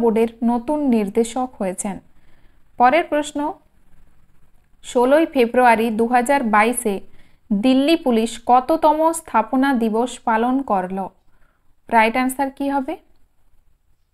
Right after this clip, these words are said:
পঁচাত্তরতম স্থাপনা দিবস পালন করল দিল্লি পুলিশ। পরের প্রশ্ন, টাটা আইপিএল টিম কলকাতা নাইট রাইডার্স এর নতুন ক্যাপ্টেন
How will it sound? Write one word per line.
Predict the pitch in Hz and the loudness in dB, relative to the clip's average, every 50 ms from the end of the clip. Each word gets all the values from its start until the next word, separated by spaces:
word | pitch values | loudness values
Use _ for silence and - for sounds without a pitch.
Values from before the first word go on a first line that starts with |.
| _ _ _ - _ _ _ _ _ _ _ _ _ _ _ _ _ _ _ _ _ _ _ _ - - _ | _ _ _ -20 _ _ _ _ _ _ _ _ _ _ _ _ _ _ _ _ _ _ _ _ -20 -8 _
পঁচাত্তরতম | - 247 254 254 - 302 311 311 - - - 311 311 311 311 - 240 208 208 220 240 269 269 - | -2 0 0 2 2 2 2 2 0 -4 -2 -2 -2 -2 -4 -4 -4 -2 -2 -2 -2 -4 -6 -8
স্থাপনা | - - 226 226 226 269 269 277 285 254 | -4 -2 -2 0 0 0 0 0 0 -2
দিবস | 262 247 254 277 269 - - - | -2 -2 -2 -2 -4 -4 -6 -4
পালন | 220 208 214 214 214 214 - | -2 -2 -2 -2 -2 -4 -4
করল | 202 196 202 202 220 262 381 - _ _ _ - - - _ _ - 202 196 | -4 -4 -4 -4 -4 -6 -6 -10 _ _ _ -20 -20 -20 _ _ -6 -4 -2
দিল্লি | 208 254 254 262 269 269 302 294 - | -2 0 0 0 0 -2 -4 -6 -8
পুলিশ। | - 196 190 185 180 190 - - - _ _ _ _ _ _ _ _ _ _ _ - - - - _ _ _ | -8 -6 -4 -4 -6 -6 -12 -18 -20 _ _ _ _ _ _ _ _ _ _ _ -20 -20 -20 -20 _ _ _
পরের | - 240 254 302 302 - | 2 2 2 2 0 0
প্রশ্ন, | 269 254 254 - - 233 233 269 359 - - - - - - - - - - - - - _ _ _ - - - - _ _ _ - - | -2 -2 -2 -2 -4 -4 -4 -4 -6 -8 -14 -20 -20 -20 -20 -20 -20 -20 -20 -20 -20 -20 _ _ _ -20 -20 -20 -20 _ _ _ 0 2
টাটা | 226 233 240 - 330 320 311 277 | 2 2 2 2 2 4 4 4
আইপিএল | 262 240 240 240 - 294 302 311 311 302 294 - | 2 2 0 -2 -2 -2 0 0 0 -2 -4 -4
টিম | - 233 226 214 202 202 247 - - - | -2 -2 0 -2 -2 -4 -8 -10 -2 0
কলকাতা | 247 262 285 277 - 294 294 294 302 294 269 233 | 2 2 2 2 0 0 0 2 0 0 0 0
নাইট | 220 226 254 254 262 - 262 | 0 0 0 -2 -2 0 0
রাইডার্স | 233 214 196 202 196 202 - - - - - - - _ _ _ _ - - _ _ _ - - 240 | 0 0 0 -2 -4 -4 -6 -10 -16 -20 -20 -20 -20 _ _ _ _ -20 -20 _ _ _ -6 -2 0
এর | 269 302 311 294 247 226 | 0 0 0 0 0 0
নতুন | 226 226 - 294 302 294 - | 0 0 -2 -4 -4 -2 0
ক্যাপ্টেন | 254 220 208 - - 247 254 | 0 0 0 -2 -2 -2 -2